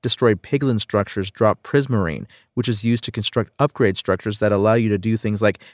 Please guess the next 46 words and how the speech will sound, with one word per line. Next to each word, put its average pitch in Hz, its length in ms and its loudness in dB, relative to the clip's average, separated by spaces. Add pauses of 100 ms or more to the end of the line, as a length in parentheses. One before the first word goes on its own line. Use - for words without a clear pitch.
command 110 380 2
more 113 180 2
troops - 460 -4
or 95 160 2
store 113 320 0
more 107 200 0
materials 98 680 0
in 95 80 -2
general. 117 400 -2 (600)
There's 175 160 2
a 233 60 6
limited 185 380 2
number 131 300 2
of 117 120 -2
places 120 440 0
these 107 200 0
can 107 140 -2
be 92 120 -2
built, 117 360 0 (260)
and 123 80 0
I 123 80 4
found 180 240 2
myself 151 300 0
sweating 127 440 2
the 107 100 2
decisions 110 500 -4
about 95 220 0
whether 107 240 2
to 101 160 -4
increase 98 400 -6
the - 80 -10
size 107 320 0
of 101 60 -4
my 95 140 -2
army, 120 380 2 (380)
open 113 240 2
up 98 100 0
opportunities 98 640 -2
to - 100 -8
mine 92 200 -2
specialty - 560 -4
ores 107 280 2
like 85 220 0
coal 107 360 2
and 90 140 -2
redstone, 92 500 0